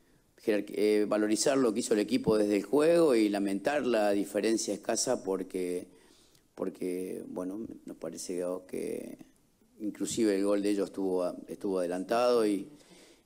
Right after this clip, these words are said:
y nosotros erramos no menos de quince o dieciséis situaciones de gol claras.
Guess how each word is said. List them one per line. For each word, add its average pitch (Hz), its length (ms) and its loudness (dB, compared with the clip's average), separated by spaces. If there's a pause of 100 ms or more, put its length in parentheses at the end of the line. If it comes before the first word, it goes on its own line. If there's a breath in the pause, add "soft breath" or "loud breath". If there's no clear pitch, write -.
y 101 120 0
nosotros 104 440 0
erramos 101 380 2 (260)
no 113 180 0
menos 107 300 2
de 98 220 0
quince 110 380 0
o 98 40 2
dieciséis 95 360 0
situaciones 98 380 -4
de 95 40 0
gol 95 160 0
claras. - 320 -10